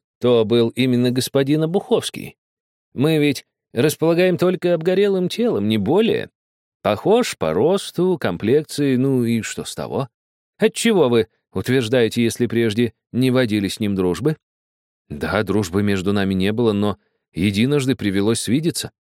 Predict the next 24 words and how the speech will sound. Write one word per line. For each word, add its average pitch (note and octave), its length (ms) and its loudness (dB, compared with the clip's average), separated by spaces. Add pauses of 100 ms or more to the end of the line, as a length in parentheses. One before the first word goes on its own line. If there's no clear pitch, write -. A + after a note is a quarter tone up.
(360)
удивлённо, G2 500 0
но G2 140 -2
притом G2 340 -2
уверенно F#2+ 420 -2
отвечал E2 380 -4
Флоренций. G2 520 -4 (280)
"Ежели G2+ 400 0
я A2 160 2
раз A#2 200 -2
кого A2 220 2
увижу, G#2+ 360 0
то G2+ 100 -2
впредь F2+ 300 -4
не G2+ 100 -2
забуду. G#2+ 480 -2 (400)
А E2 120 0
оного C3+ 300 2
господина A2+ 480 -2
я, G2 200 0
безусловно, G#2+ 580 -2
встречал, G2 460 -2
даже A2 240 -2
могу G2+ 300 -2
припомнить, A2 640 -2